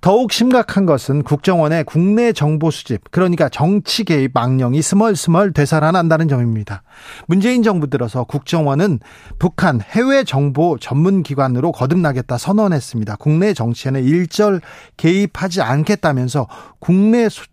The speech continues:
정보 수집 기능 아예 중단했어요. 국내 정보 파트 아예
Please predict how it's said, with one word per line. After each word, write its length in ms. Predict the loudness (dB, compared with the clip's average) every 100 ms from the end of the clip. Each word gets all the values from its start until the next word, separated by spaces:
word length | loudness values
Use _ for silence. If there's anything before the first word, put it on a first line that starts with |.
| _ _
정보 340 | -2 0 2 -2
수집 320 | -2 -8 -2
기능 300 | 0 2 0
아예 280 | -2 -2 0
중단했어요. 640 | 0 0 2 0 -2 -6 -6 -16 -16
국내 480 | -2 2 2 2 0 -6 _
정보 320 | -2 0 0
파트 320 | -2 -6 -4 -4
아예 480 | -2 0 2 2